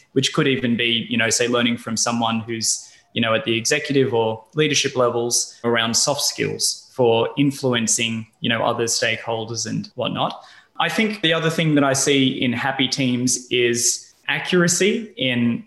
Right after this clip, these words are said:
what they were hired for. So if we're talking about retention, let's be honest,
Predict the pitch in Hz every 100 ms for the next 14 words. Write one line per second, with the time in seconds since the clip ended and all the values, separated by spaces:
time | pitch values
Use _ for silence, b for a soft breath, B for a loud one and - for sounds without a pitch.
0 | - 131 143 143 127 123 131 127 147 156
1 | 180 202 247 - - 127 127 135 - 151
2 | 151 151 131 127 123 127 - 143 143 208
3 | 247 - - 135 - - 123 127 214 -
4 | -